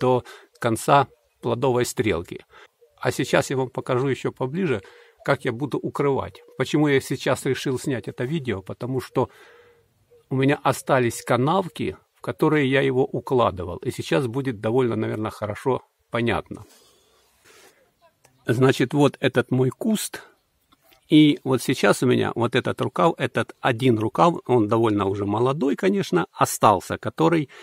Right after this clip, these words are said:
я еще использую. А вот там дальше вот один, и вот там второй. Там можно увидеть, что толщина, наверное, как моя рука. Как же я укрываю этот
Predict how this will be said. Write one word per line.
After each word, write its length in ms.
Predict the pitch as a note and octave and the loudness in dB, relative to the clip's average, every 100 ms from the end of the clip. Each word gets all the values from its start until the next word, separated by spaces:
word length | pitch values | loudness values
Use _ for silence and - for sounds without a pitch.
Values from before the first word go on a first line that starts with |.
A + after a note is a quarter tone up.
| - - | -14 2
я 180 | C3 | 2
еще 480 | - A2 A2+ - B2+ - | 2 -2 -4 2 2 2
использую. 760 | - - C3+ A2 D#2+ D#2+ - - - - - | -6 0 4 4 4 -4 -6 -12 -20 -8 0
А 100 | C3 | 2
вот 200 | C3+ - | 2 2
там 220 | B2 A#2 | 2 2
дальше 340 | A2+ G#2+ - | 0 -2 -4
вот 200 | A2 G#2+ | -4 -2
один, 400 | A2+ G#2 F3+ G#3 - | -2 0 2 2 -2
и 120 | E3+ A#2 | -4 -2
вот 160 | A#2 | 0
там 200 | B2 A2 | 0 0
второй. 440 | - - B2 E3+ F3 - - | 0 -4 -2 -2 -2 -10 0
Там 80 | A#2+ | 4
можно 400 | B2 B2 A2+ A#2 | 6 6 4 0
увидеть, 380 | - C3 D3 A2+ | 0 0 0 -2
что 340 | - A#2 A2+ | -2 -2 -2
толщина, 480 | - A#2+ - C3+ C#3 | 0 0 2 2 4
наверное, 520 | A2+ A2 A#2+ A2 G2 - _ | 2 0 0 -2 -6 -12 _
как 240 | B2+ - | 0 0
моя 260 | A#2+ B2 B2 | 0 2 2
рука. 340 | A#2+ - A2 - - - _ - - - - _ _ _ _ _ - | 2 -2 -6 -6 -20 -20 _ -20 -20 -20 -20 _ _ _ _ _ 0
Как 180 | C3+ | 2
же 140 | A#2 B2 | 2 2
я 120 | B2 | 2
укрываю 600 | A#2+ A#2+ B2 G#2 F2 D#2 | 0 0 0 0 -2 -4
этот 380 | - A2 G#2 - | -6 -6 -6 -12